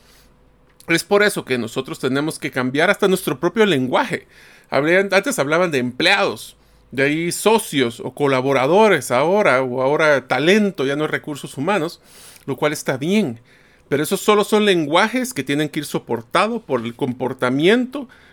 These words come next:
los, eh, procesos, inclusive las recompensaciones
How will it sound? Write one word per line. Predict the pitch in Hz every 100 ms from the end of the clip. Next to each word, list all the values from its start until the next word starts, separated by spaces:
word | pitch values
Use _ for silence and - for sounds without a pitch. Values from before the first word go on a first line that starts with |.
| _
los, | - 127 127 120 -
eh, | 127 117
procesos, | 113 135 131 - 208 262 - 254 - - _ _ -
inclusive | 170 151 117 117 - 254 214 170
las | 131 120
recompensaciones | 131 135 135 139 131 113 113 151 175 226 -